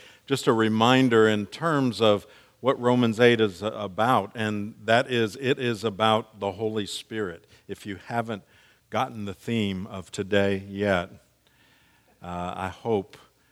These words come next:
that you see, um, a-, and think about words that we have sung and spoken today. But in, in Romans eight, of course, it starts out, "There is therefore now no condemnation for those who are in Christ Jesus."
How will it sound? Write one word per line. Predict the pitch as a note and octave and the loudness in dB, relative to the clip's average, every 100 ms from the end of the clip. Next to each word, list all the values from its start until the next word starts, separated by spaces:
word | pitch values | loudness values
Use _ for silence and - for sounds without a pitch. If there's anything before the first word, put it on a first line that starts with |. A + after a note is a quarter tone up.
| _ | _
that | G2 F#2+ | -6 -6
you | F#2+ | -6
see, | F#2+ - A#2 G#2+ G2 F#2 F2 - G2+ | -8 -8 -4 -2 -2 -6 -12 -18 -12
um, | F#2 F2+ F2 E2 E2 _ | -10 -10 -12 -16 _ _
a-, | A#2 G#2 - | -18 -18 -14
and | G2 F#2 | -14 -14
think | - - C3+ C3 | -20 -2 0 0
about | G#2+ G2 F#2+ F#2+ - | -2 -2 -2 -4 -16
words | G2+ G#2+ A#2 A#2+ A2 - | -4 2 4 2 -2 -6
that | A2 | -8
we | G#2+ G#2 | -6 -8
have | G2 - | -8 -10
sung | - - A#2+ A#2 A#2 A2 - _ _ _ _ - | -12 0 2 4 2 -4 -8 _ _ _ _ -14
and | F#2 F#2 F2+ F2+ E2 - | -10 -8 -8 -12 -16 -12
spoken | - - A#2+ A#2 G#2 F#2 F2 _ _ _ _ _ _ | -12 2 2 2 -8 -8 -12 _ _ _ _ _ _
today. | - G2 A2+ A#2+ F#2 F#2+ | -10 4 8 8 6 0
But | - A2+ | 2 2
in, | C3 B2 A#2 - _ _ _ _ _ - | 4 2 0 -6 _ _ _ _ _ -6
in | A#2+ | 4
Romans | C3 D3 C3+ | 6 8 6
eight, | B2+ C3 C#3+ | 8 8 6
of | - | 2
course, | B2 A#2+ B2+ | 0 0 -2
it | |
starts | - C3 B2 - | -2 4 4 4
out, | A#2+ G#2+ | 0 2
"There | A#2+ | 0
is | A2+ G2 | 0 -2
therefore | G#2 C3+ C3 - C3 B2+ A#2+ | 4 4 4 0 4 4 2
now | A2+ A#2+ C3+ C3+ | 2 6 8 6
no | B2+ A#2+ B2 C#3+ | 4 4 6 6
condemnation | C#3+ - C3+ C#3 B2+ C3 B2+ C3 - B2 | 2 -2 0 2 0 0 0 0 -6 -8
for | - | -8
those | A2 A#2+ B2 - | 0 0 0 -4
who | C3 | -2
are | A#2 | -2
in | G#2+ | -2
Christ | - B2+ A2+ - | -2 0 0 -4
Jesus." | - C3 C3+ D#3 C#3 | -4 -2 0 -2 -2